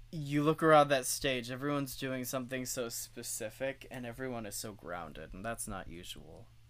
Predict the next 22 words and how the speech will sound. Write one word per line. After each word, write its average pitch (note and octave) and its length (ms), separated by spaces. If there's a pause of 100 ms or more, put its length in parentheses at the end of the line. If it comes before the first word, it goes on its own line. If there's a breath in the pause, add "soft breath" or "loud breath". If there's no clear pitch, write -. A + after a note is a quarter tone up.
(640 loud breath)
Everyone G3+ 260
could D3 140
be C#3 80
doing B2 200
something A2+ 400
specific. A2 560
You C3 120
don't D#3+ 160
see C3+ 180
people G#2+ 300
grounded. G2+ 580 (320 loud breath)
These D3 340
people D3 380
are, B2 80
like, A2 240
fully B2 1200
grounded, G#2 800
fully C3 460
understand A2+ 600
what G#2+ 220
they're F#2+ 160
doing, D2+ 540